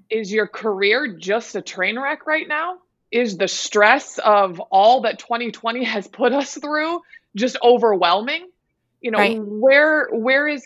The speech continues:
Speaker 1: that, that big hole, that big gap? And how do you feel? 'Cause you are the professional of your own life. Like, you know
Speaker 2: Right.
Speaker 1: yourself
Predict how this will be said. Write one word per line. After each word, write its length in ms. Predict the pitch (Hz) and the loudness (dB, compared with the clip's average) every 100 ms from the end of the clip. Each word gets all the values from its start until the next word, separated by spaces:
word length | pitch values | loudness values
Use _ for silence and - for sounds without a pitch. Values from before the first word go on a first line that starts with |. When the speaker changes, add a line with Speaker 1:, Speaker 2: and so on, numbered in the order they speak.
| 247 | 0
Speaker 1:
that, 360 | 220 208 196 - _ _ _ - | 2 2 0 -8 _ _ _ -8
that 360 | 190 202 175 | -4 -4 -4
big 260 | 151 220 214 | 2 4 4
hole, 420 | 185 214 190 170 | -2 0 0 2
that 280 | 175 175 160 | 0 -2 2
big 280 | 214 208 160 | 2 2 0
gap? 480 | 185 180 165 - - _ _ _ _ _ _ _ _ - | 2 2 2 -6 -18 _ _ _ _ _ _ _ _ -8
And 160 | 202 | -8
how 540 | 190 - 226 226 233 247 | -8 -8 -2 0 0 -2
do 180 | 202 | -6
you 320 | 208 190 254 320 | -8 -4 -2 -4
feel? 500 | - 202 170 113 214 | -6 -8 -6 -6 -6
'Cause 180 | 247 233 | -6 0
you 240 | 294 - _ | 0 -2 _
are 320 | 254 311 311 | 4 6 4
the 100 | 220 | 0
professional 560 | 220 220 233 220 214 202 | -6 -4 -4 -4 -6 -8
of 120 | 185 | -6
your 140 | 185 185 | -6 -6
own 120 | 170 | -6
life. 260 | 180 - _ | -8 -8 _
Like, 160 | 220 196 | -10 -8
you 300 | 240 320 311 | -4 -4 -2
know 220 | 233 226 | 0 2
Speaker 2:
Right. 120 | 196 | 2
Speaker 1:
yourself 400 | 226 214 214 196 | 0 -4 -4 -6